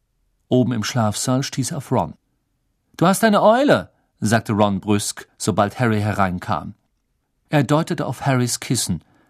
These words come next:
Dort wartete die Schleiereule der Schule auf ihn. „Oh, gut“, sagte Harry.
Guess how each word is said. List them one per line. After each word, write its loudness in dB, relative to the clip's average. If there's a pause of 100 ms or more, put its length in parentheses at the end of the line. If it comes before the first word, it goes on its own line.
(560)
Dort -2
wartete 0
die -6
Schleiereule -2
der -6
Schule -6
auf -16
ihn. -20 (1300)
„Oh, 2 (100)
gut“, 0 (380)
sagte -2
Harry. -4